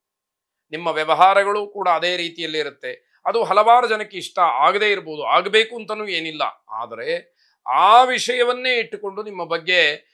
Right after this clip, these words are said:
ಕೋಪವನ್ನು ಮಾಡ್ಕೊಳ್ತಕ್ಕಂಥದ್ದು, ನಿಮ್ಮ ಬಗ್ಗೆ ಇಲ್ಲ ಸಲ್ಲದ ರೀತಿಯಲ್ಲಿ ನಡ್ಕೊಳ್ತಕ್ಕಂಥದ್ದು ಸಮಾಜದಲ್ಲಿ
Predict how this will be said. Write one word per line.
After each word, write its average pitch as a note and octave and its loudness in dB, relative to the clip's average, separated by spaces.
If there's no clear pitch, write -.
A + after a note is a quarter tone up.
ಕೋಪವನ್ನು F3+ -4
ಮಾಡ್ಕೊಳ್ತಕ್ಕಂಥದ್ದು, D3 -8
ನಿಮ್ಮ G3 -8
ಬಗ್ಗೆ E3+ 0
ಇಲ್ಲ A3+ 0
ಸಲ್ಲದ G3+ -2
ರೀತಿಯಲ್ಲಿ F#3 -10
ನಡ್ಕೊಳ್ತಕ್ಕಂಥದ್ದು D#3+ -8
ಸಮಾಜದಲ್ಲಿ D3 -8